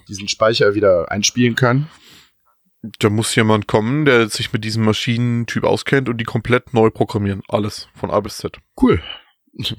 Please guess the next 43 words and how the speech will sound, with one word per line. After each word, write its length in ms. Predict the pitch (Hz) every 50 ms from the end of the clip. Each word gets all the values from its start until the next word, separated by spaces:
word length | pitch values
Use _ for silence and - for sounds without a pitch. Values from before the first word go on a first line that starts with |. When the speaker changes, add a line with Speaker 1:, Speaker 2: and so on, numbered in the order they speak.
| - - - - - - - - 104 98 - - - - - -
Speaker 1:
Das 140 | - - -
klingt 240 | - - 165 - -
ja 80 | 170
super. 340 | 165 180 180 - 95 92 90 - - _ _ _ _
Speaker 2:
Ja, 140 | - 127 131
vor 140 | 123 - 127
allem 80 | 110 104
klingt's 280 | - 123 110 - -
teuer. 320 | - - 120 104 98 92 - _ _ _ -
Speaker 1:
Das 240 | 95 92 110 110 -
kann 140 | - 143 139
ich 120 | 139 -
nicht 140 | 143 - -
beurteilen. 460 | 135 135 143 131 - - 95 85 85
Ich 120 | 87 -
weiß 340 | - - 107 - - - - -
nicht 480 | - 92 87 90 - - - - - _ _ -
so. 400 | - - - 92 87 80 82 - _ _ _ _ _ _ _
Hm. 300 | - 95 98 92 90 _ _ _ _ -
Speaker 2:
Ja, 120 | 147 151
nee, 120 | 139 135 127
das 220 | 120 117 - -
geht 160 | - 117 -
in 100 | 107 104
die 80 | 104 101
Asche. 240 | 92 92 - 95 92 - _ _ _ _ _
Speaker 1:
Okay. 440 | - 104 101 - 110 101 107 139 170 _ _ _ _ _ _ _ _ _ _
Ja, 160 | - 151 -
das, 200 | - 101 - -
äh, 220 | - 113 113 113 107 110 113 98
das 160 | 101 110 - -
klingt 200 | - 147 147 -
ganz 200 | 127 143 - -
fantastisch. 520 | 139 123 - 151 151 - - 98 90 -
Also 220 | 101 101 101 107
so, 160 | 107 110 107 107 -
ja, 120 | - 110
das 140 | 104 110 113
hat 100 | 131 131
direkt 180 | - 147 - 143
am 80 | 127
Montag 300 | 127 143 180 - 151 -
angefangen. 600 | 123 135 143 135 - - 98 101 110 156 185 -